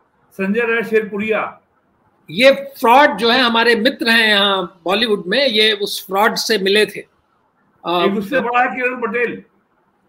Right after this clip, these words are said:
Speaker 1: एक
Speaker 2: तो
Speaker 1: उससे बड़ा वाला fraud है किरण पटेल।
Speaker 2: वो जो, वो भी जो, अ, कश्मीर जो गया था वो।
Speaker 1: जी, जी, जी, कश्मीर।
Speaker 2: वहाँ पकड़ा गया था।
Speaker 1: वो
Speaker 2: ये
Speaker 1: बकायदे
Speaker 2: वो
Speaker 1: पीएमओ का भी,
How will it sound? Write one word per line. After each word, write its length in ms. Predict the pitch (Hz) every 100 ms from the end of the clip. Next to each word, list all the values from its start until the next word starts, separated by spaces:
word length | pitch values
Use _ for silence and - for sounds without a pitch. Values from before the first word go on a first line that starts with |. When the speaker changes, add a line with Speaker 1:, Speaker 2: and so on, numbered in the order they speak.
| _ 180
Speaker 1:
एक 80 |
Speaker 2:
तो 180 | 185 220
Speaker 1:
उससे 100 | 226
बड़ा 160 | 220 254
वाला 220 | 247 226
fraud 340 | - 208 202
है 80 | 165
किरण 240 | 156 196 202
पटेल। 260 | 190 214
Speaker 2:
वो 80 | 240
जो, 320 | 254 254 233 _ - 180
वो 140 | 226
भी 360 | 254 277 208 170
जो, 220 | 185 240
अ, 480 | 233 208 208 196 - _ -
कश्मीर 360 | 202 220 262
जो 160 | 220 202
गया 180 | 180 151
था 140 | 139
वो। 140 | 110 _
Speaker 1:
जी, 80 | 170
जी, 300 | 226 190 208
जी, 140 | 180 196
कश्मीर। 480 | 170 147 165 160 170 202
Speaker 2:
वहाँ 120 | 247
पकड़ा 280 | - 208 190
गया 160 | 160
था। 180 | - - - - - - _ -
Speaker 1:
वो 60 | 226
Speaker 2:
ये 100 | 254
Speaker 1:
बकायदे 260 | 233 196
Speaker 2:
वो 160 | 247 285
Speaker 1:
पीएमओ 280 | 269 277 302
का 140 | 285
भी, 140 | 277